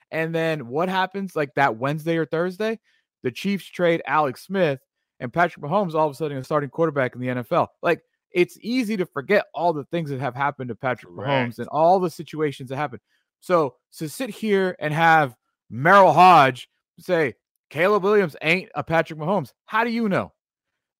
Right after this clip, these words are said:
Speaker 1: Show me the tape on what Merrill Hodge said about Patrick Mahomes when he was drafted.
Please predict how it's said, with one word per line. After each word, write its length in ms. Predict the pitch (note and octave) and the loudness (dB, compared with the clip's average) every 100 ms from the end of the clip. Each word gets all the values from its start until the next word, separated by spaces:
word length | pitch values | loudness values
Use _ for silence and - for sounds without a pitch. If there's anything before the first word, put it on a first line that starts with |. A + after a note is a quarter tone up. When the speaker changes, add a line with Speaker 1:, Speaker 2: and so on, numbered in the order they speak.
| _ - | _ -18
Speaker 1:
Show 320 | - C4 C4+ | 0 2 2
me 100 | C4 | 0
the 80 | A#3 | 0
tape 240 | A3 G#3 | 0 2
on 100 | F#3+ | 2
what 140 | F#3 E3+ | 0 0
Merrill 180 | F3 | 0
Hodge 220 | E3+ E3+ D#3+ | 2 0 -2
said 140 | D#3+ | -6
about 260 | D3+ C#3 D#3+ | -4 -4 -4
Patrick 280 | C#3+ C#3+ | -8 -8
Mahomes 280 | C#3 C#3 C3 | -8 -6 -6
when 80 | B2 | -10
he 80 | B2+ | -10
was 100 | G#2 | -10
drafted. 400 | G#2+ F#2 - | -10 -12 -18